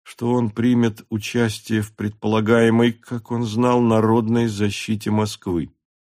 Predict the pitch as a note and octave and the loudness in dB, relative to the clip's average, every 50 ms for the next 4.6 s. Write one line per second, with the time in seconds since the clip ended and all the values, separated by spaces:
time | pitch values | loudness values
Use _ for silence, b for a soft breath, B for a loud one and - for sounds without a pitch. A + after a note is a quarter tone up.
0 | _ _ - B2 B2 B2 A2+ - C3 B2 A2+ - A#2+ A2 - - C#3 C#3+ C3+ B2 | _ _ -2 -2 0 0 0 0 -2 0 0 0 -2 -2 -2 -4 -2 2 4 4
1 | A#2 A#2 A#2 A2+ A2 A#2+ A#2+ A#2 G#2+ - - C3+ C3+ B2+ C3 - - B2+ B2 A#2+ | 4 4 4 4 2 2 0 0 -4 -4 -2 -2 -2 -2 -2 -6 -4 -2 -2 -2
2 | G#2+ G2 G#2+ A#2+ A2 G#2+ A#2 A2 G#2+ A2 A#2 G#2+ - - A#2+ A2+ A2 G2+ A#2 A#2 | -2 -2 -2 -2 -2 -2 -4 -4 -2 -2 -2 -2 -2 -2 -2 -2 0 0 0 2
3 | B2 A#2+ A2 - A2 A2 A2 G#2 A2 G#2+ - - B2 A2+ G#2+ - A2 A2 A2 A2+ | 2 2 0 -2 -2 -2 0 0 0 -2 -2 -2 -2 -2 -2 -2 -4 -2 -2 -2
4 | G#2+ - A2+ G#2+ G#2+ - - B2+ B2+ B2+ B2 A2 | -2 -2 -4 -6 -4 -2 0 0 0 0 0 -4